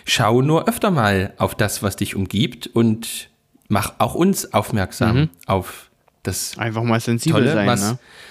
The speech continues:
Speaker 1: ähm, bei dir immer auch mit dabei ist. Shoutout an dabei.
Speaker 2: Mhm. Heute
Speaker 1: Und,
Speaker 2: früher,
Speaker 1: äh,
Speaker 2: früher
Speaker 1: wenn wir
Speaker 2: dabei,
Speaker 1: jetzt schon
Speaker 2: heute.
Speaker 1: und geht mal auf seine Seite, ganz, ach nee, das war in der Story heute, ganz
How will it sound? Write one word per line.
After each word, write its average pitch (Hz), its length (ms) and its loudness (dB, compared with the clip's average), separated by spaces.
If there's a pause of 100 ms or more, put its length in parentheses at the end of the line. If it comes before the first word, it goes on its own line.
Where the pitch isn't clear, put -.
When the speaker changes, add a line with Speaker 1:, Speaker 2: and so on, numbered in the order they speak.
(180)
Speaker 1:
ähm, 113 560 4 (800)
bei 113 160 2
dir 131 280 2
immer 120 320 2
auch 110 200 0
mit 117 260 0 (180)
dabei 98 600 0 (420)
ist. - 420 -4
Shoutout 110 380 -2
an 101 140 -4
dabei. 95 320 -2
Speaker 2:
Mhm. 185 200 -2 (440)
Heute 123 180 2
Speaker 1:
Und, 117 160 4
Speaker 2:
früher, 143 240 4
Speaker 1:
äh, 110 240 2
Speaker 2:
früher 139 140 4
Speaker 1:
wenn 117 120 2
wir 117 120 4
Speaker 2:
dabei, - 0 -
Speaker 1:
jetzt 92 240 0
schon 120 260 4
Speaker 2:
heute. 120 160 0 (1500)
Speaker 1:
und 120 260 0
geht 131 200 0
mal - 100 4
auf 131 120 -4
seine 120 260 0
Seite, 123 340 0 (140)
ganz, 233 440 0
ach - 140 -2
nee, 202 120 2
das 123 180 -2
war 107 80 -2
in 98 60 -4
der 98 80 -4
Story 139 400 -6
heute, - 260 -10 (100)
ganz - 340 -2